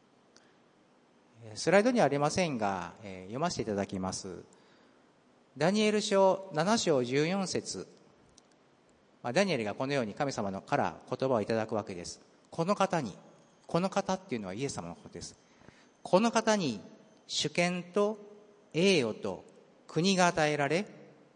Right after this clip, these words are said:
諸民族、諸国民、諸言語の者たちは皆この方に仕える」。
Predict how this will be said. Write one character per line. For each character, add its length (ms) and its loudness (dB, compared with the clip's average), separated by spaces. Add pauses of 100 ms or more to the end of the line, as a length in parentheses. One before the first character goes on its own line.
(180)
諸 220 -2
民 220 0
族、 400 -6 (380)
諸 180 -6
国 320 0
民、 200 -10 (480)
諸 200 0
言 260 4
語 120 0
の 100 0
者 220 0
た 140 0
ち 120 -8
は 320 0 (380)
皆 460 0 (500)
こ 160 -2
の 100 0
方 240 -2
に 220 -6
仕 200 -10
え 160 0
る」。 100 -12